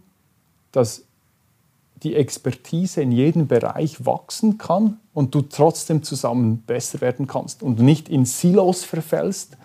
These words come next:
wo dann einer einfach sagt, ich bin jetzt nur noch der Betriebsmensch und der andere sagt, ich bin nur noch der Innovationsmensch und alles andere geht mich nicht mehr an. Und das ist eine schwierige Phase, weil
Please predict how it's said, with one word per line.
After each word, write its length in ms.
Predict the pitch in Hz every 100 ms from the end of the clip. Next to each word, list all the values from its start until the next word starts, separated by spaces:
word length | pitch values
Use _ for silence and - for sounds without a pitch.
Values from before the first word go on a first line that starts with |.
| - _
wo 100 | 123
dann 200 | 117 120
einer 300 | 120 131 135
einfach 180 | 120 127
sagt, 200 | - 117
ich 120 | 117
bin 160 | 120 120
jetzt 220 | 117 117
nur 100 | 120
noch 180 | 127 123
der 120 | 113
Betriebsmensch 880 | 107 113 - 151 180 - 135 135 135
und 140 | 110 110
der 80 |
andere 220 | 98 107 110
sagt, 260 | 95 95
ich 80 | 113
bin 180 | 110 101
nur 100 | 101 -
noch 200 | 107 -
der 120 | 107
Innovationsmensch 800 | 110 101 101 117 131 127 113 113
und 140 | 104
alles 240 | 101 107
andere 220 | 107 104 110
geht 200 | - -
mich 160 | 113
nicht 220 | - -
mehr 160 | - -
an. 100 | - _ _ - - _ _ _ _ _ -
Und 220 | 120 127
das 120 | 131
ist 160 | 170 151
eine 160 | 151
schwierige 420 | 139 131 180 175
Phase, 320 | 131 156 - 143
weil 180 | 120